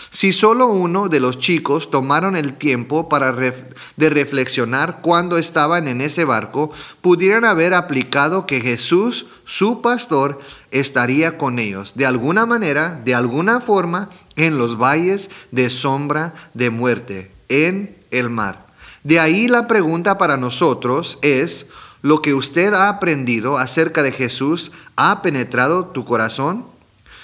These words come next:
Tu corazón y mi corazón pueden permanecer endurecidos. Hasta cierto punto,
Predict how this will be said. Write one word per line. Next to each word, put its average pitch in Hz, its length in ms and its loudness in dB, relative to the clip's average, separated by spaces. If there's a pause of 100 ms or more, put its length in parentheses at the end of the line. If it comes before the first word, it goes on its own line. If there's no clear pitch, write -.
(160)
Tu 180 160 0
corazón 185 600 2
y 233 80 2
mi 170 140 0
corazón 139 580 0
pueden 190 420 0
permanecer 139 800 -2
endurecidos. 120 880 -4 (520)
Hasta 175 280 2
cierto 226 460 2
punto, 151 480 -2